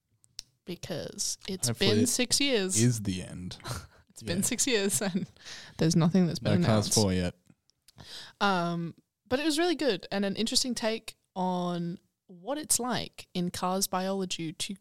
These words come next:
Speaker 1: quote unquote get old,
Speaker 2: Mm.
Speaker 1: which is an interesting take. Um, so Doc Hudson's death, uh, is one I really wanna start off because it's a heavily impact in this film.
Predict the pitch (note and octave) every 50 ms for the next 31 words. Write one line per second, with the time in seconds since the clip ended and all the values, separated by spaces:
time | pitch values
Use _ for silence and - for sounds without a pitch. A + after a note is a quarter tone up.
0 | _ - - - - G3+ G#3 - G3+ F#3+ G3 - - F3+ F3+ F#3 - - - F#3+
1 | D#3+ - F3 F3 - - - - - E3+ E3+ E3 D#3+ C#3+ B2+ E3 - - _ _
2 | _ _ _ _ _ _ _ _ _ _ _ _ _ _ _ _ _ _ _ _
3 | - A#2+ A#2+ A#2 A2 G#2 A2 - _ _ _ - F#3 - - F3 F3 F3+ G3 A3
4 | A3+ C4 B3 - C#4 C4 B3 - C#4+ D4 C#4 A3+ G3 - - - _ _ _ _
5 | _ _ _ _ _ - - F#3+ F#3+ F#3+ G3 - - G3 G3 B3+ D#4 - - D#4+
6 | D#4 - D#4 C4 A#3 - F3+ - F3+ F3 E3+ D#3+ F3 - - - - - _ _
7 | _ - F3+ F3 E3+ E3 E3 D#3+ D#3+ D#3 D3 - _ _ - G3 F#3+ F#3 F#3 F3+
8 | F3+ F3+ F3+ F3+ F3 F3+ F#3 F#3+ F#3+ F#3 F3+ E3 - - D#3+ D#3+ D#3+ - - -
9 | - - - F3+ - G3 F3+ F#3 - - - - - - - E3+ - A3 A#3 A#3+
10 | A3+ F#3+ E3 D#3 D#3+ - - - - - - - - - - - - C#3+ - G3+